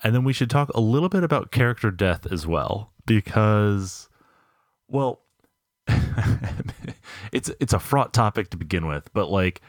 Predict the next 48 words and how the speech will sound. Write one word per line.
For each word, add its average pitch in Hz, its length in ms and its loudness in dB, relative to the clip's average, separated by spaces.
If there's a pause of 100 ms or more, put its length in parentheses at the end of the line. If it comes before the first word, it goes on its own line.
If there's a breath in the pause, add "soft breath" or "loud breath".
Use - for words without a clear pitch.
(120)
you 110 160 2
always 147 280 2
have 107 160 2
the 92 60 -4
question 82 400 -2
of 73 240 -4 (140)
what 107 200 0
do 98 80 -2
you 95 160 2
do 82 260 2
with 78 160 0
items 73 500 -2 (140)
after 80 260 0
characters 76 480 -4
die? 67 300 0
Do - 120 -10
they 87 120 2
get 90 180 0
redistributed 87 800 2
amongst 78 320 0
the 82 80 0
group? 78 420 0
Do 87 120 0
they 73 260 0 (380 loud breath)
die 90 320 4
with 87 200 2
the 90 80 0
character 82 640 0
and 76 160 0
then 71 220 0
their 69 120 0
new 87 240 2
character 87 380 0
comes 87 280 0
in 85 140 2
with 78 100 2
items? 78 460 0
Do 73 140 -2
they 67 100 0
get 64 180 -6
passed 95 320 0
on 104 200 2
to 90 60 -4
the 92 80 2
new 82 160 0
character, 76 440 -2
et - 120 -6
cetera? 64 440 -2